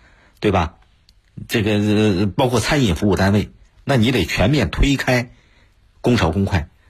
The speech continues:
啊，餐桌之间要间隔在一米以上，固定桌椅要有标志，哎，哪些座位是能坐的，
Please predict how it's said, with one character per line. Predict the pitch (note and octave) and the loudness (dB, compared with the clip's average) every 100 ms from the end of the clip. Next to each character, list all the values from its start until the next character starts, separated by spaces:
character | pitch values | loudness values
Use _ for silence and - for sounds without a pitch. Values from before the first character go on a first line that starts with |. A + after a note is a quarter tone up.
| - | -8
啊， | - | -6
餐 | - A#2+ | -2 0
桌 | A#2 | 0
之 | A#2+ A#2+ | 0 0
间 | B2+ A#2+ - | 0 -2 -2
要 | B2 | -2
间 | A2+ A#2 D#2+ | 0 0 0
隔 | G2+ | 0
在 | |
一 | F#2+ A2 | 0 0
米 | D#2+ D#2 | 0 2
以 | A#2 - | 0 -2
上， | - F2 - - - - - | -4 -4 -6 -20 -20 -20 -4
固 | C#3 | -2
定 | A#2+ G2+ | 2 0
桌 | A2 C3+ | 2 0
椅 | E2+ C2+ C#2+ - - | -2 -4 -6 -8 -2
要 | A#2 | 0
有 | F2+ D2+ | 2 0
标 | - D3+ D#3 | -2 0 0
志， | D3 D3 - _ _ - | 0 -4 -6 _ _ -2
哎， | F#2+ E2 C#2 - _ _ _ - | 0 0 -2 -10 _ _ _ -12
哪 | - D#2 D2+ | -6 -2 0
些 | D#2 | 0
座 | G2+ | 0
位 | F#2 | 0
是 | E2 D#2+ | 0 -2
能 | F2+ | -2
坐 | G#2 D2 | -2 -4
的， | B1+ | -6